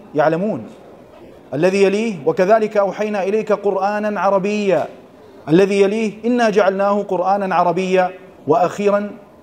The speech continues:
"ومن قبله كتاب موسى إماما ورحمة،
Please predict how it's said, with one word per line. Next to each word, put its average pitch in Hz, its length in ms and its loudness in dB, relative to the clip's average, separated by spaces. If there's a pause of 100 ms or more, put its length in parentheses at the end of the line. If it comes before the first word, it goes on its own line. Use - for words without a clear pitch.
(360)
"ومن 175 220 0
قبله 185 440 -2
كتاب 170 380 -2
موسى 170 520 -2
إماما 180 260 -4
ورحمة، 175 460 -2